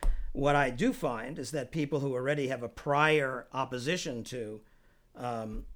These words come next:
uh, what they would call mutilation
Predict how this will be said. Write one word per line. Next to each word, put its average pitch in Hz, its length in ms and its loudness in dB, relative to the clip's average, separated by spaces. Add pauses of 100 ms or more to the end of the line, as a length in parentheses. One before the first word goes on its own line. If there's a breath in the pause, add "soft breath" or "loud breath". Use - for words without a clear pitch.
(240)
uh, 101 540 -12 (140)
what 123 240 -8
they 160 180 8
would 143 220 2
call 123 400 -4
mutilation 139 880 0